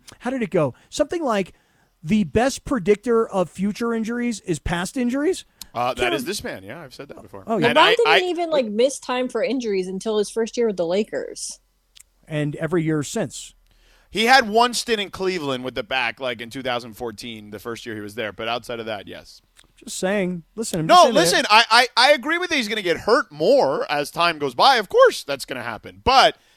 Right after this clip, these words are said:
Speaker 2: I still think that I, I just think they have to look at this. They have to take a hard look at themselves in the mirror, and that means everyone,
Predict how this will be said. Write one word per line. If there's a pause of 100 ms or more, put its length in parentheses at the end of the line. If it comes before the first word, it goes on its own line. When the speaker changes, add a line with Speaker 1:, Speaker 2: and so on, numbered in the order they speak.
(220)
Speaker 2:
I
still
think
that (800)
I, (360)
I
just
think
they
have
to
look
at
this. (220)
They
have
to
take
a
hard
look
at
themselves
in
the
mirror,
and
that
means
everyone,